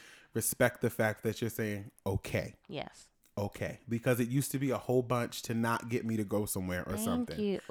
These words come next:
Speaker 1: So that's,
Speaker 2: You
Speaker 1: uh,
Speaker 2: ain't
Speaker 1: you're
Speaker 2: gotta
Speaker 1: at,
Speaker 2: say all
Speaker 1: you're
Speaker 2: that. I don't know if I was doing a whole bunch. Oh, I'm, I'm gonna take it. I'm gonna take it. I'm gonna take it. Thank you. Thank you for verbalizing that I am making progress. That's all I want.
Speaker 1: Perfect.
Speaker 2: That's
Speaker 1: Yes.
Speaker 2: all I
Speaker 1: You
Speaker 2: want.
Speaker 1: feel understood?
Speaker 2: Yes.
Speaker 1: Nice.
Speaker 2: Thank you.
Speaker 1: Are you on
Speaker 2: Do
Speaker 1: number
Speaker 2: you
Speaker 1: two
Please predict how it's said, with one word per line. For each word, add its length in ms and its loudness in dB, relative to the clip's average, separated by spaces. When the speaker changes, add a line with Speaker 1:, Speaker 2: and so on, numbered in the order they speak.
Speaker 1:
So 240 4
that's, 280 2
Speaker 2:
You 100 -8
Speaker 1:
uh, 40 0
Speaker 2:
ain't 120 0
Speaker 1:
you're 100 6
Speaker 2:
gotta 140 8
Speaker 1:
at, 120 8
Speaker 2:
say 80 -8
all 200 -8
Speaker 1:
you're 220 6
Speaker 2:
that. 120 0
I 40 2
don't 180 4
know 140 -2
if 80 -8
I 200 -2
was 100 -8
doing 160 -10
a 40 -10
whole 140 -10
bunch. 240 -4
Oh, 120 12
I'm, 140 6
I'm 60 4
gonna 120 2
take 180 -2
it. 80 -4
I'm 60 2
gonna 100 0
take 120 -6
it. 40 -4
I'm 60 -2
gonna 100 -6
take 180 -8
it. 80 -6
Thank 360 -2
you. 120 -10
Thank 320 -8
you 240 -8
for 460 -6
verbalizing 560 -4
that 160 -8
I 120 -8
am 80 -12
making 400 -12
progress. 400 0
That's 160 0
all 140 4
I 60 4
want. 80 4
Speaker 1:
Perfect. 460 8
Speaker 2:
That's 220 6
Speaker 1:
Yes. 60 4
Speaker 2:
all 220 4
I 40 2
Speaker 1:
You 60 6
Speaker 2:
want. 100 4
Speaker 1:
feel 140 8
understood? 680 2
Speaker 2:
Yes. 460 -6
Speaker 1:
Nice. 580 2
Speaker 2:
Thank 300 -8
you. 160 -10
Speaker 1:
Are 80 2
you 160 8
on 100 10
Speaker 2:
Do 40 6
Speaker 1:
number 200 8
Speaker 2:
you 60 8
Speaker 1:
two 60 0